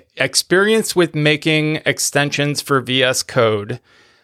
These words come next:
I have built a bunch extension or a bunch package for Sublime Text, and I would love to port it to V S Code, but I got started with it, and then I found out I just didn't care enough to learn how.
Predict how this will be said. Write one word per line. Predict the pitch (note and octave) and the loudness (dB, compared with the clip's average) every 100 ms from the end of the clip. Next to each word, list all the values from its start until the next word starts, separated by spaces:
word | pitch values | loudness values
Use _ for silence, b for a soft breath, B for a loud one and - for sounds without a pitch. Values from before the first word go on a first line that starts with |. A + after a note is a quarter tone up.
| b | b
I | B2 | -4
have | C3 A#2 G#2 | -4 -6 -2
built | B2 E3 G#3 - | 2 2 0 2
a | D3 | 0
bunch | A2+ - B2 F3 F#3+ | 0 0 0 0 -2
extension | F3 - C#3 C#3 - - | -2 -2 -2 -2 -2 2
or | C3+ | 2
a | B2 | 2
bunch | - D3+ G3 - | 2 0 0 -4
package | - D3+ D3+ D3+ C#3+ - | -2 -2 0 0 0 -4
for | - B2+ B2 | -2 2 4
Sublime | A2+ - B2 A2+ B2 A#2+ | 2 0 0 2 2 0
Text, | A#2 - - - - - - b b b b | -6 -4 -4 -4 -8 -10 -10 b b b b
and | A#2 | -2
I | A2 | 2
would | A2+ A2 | 0 -2
love | A#2 B2 B2+ A#2 | 0 2 2 0
to | - B2+ | -2 -2
port | - - A2+ G2+ | -2 2 2 2
it | G2 - - _ _ _ _ | 0 -2 -12 _ _ _ _
to | - G#2+ | 0 0
V | A2 G#2+ | 2 2
S | G#2 | 2
Code, | - G#2 G2 G2+ F#2+ - | 0 2 2 0 -4 -2
but | G#2+ G2+ | 0 2
I | G#2 G#2+ - | 0 -4 -6
got | C3 C3+ D3+ - | 0 0 0 -4
started | - - D#3+ D#3 C#3+ | -2 2 2 2 2
with | D3+ D3+ | 0 2
it, | D#3 - | 2 2
and | A#2+ A#2 | 0 0
then | B2 B2 | 0 0
I | G#2+ | 0
found | - D3 C#3 | 0 2 4
out | C3 | 2
I | G#2 | 0
just | G2+ - B2 - | -4 0 0 0
didn't | B2+ G#2+ | -6 -6
care | - A2+ | 0 0
enough | A#2 A2 - | 2 0 -2
to | G#2+ | -4
learn | G#2 G2+ F2+ | -2 -2 -2
how. | E2+ G#2+ | -4 -6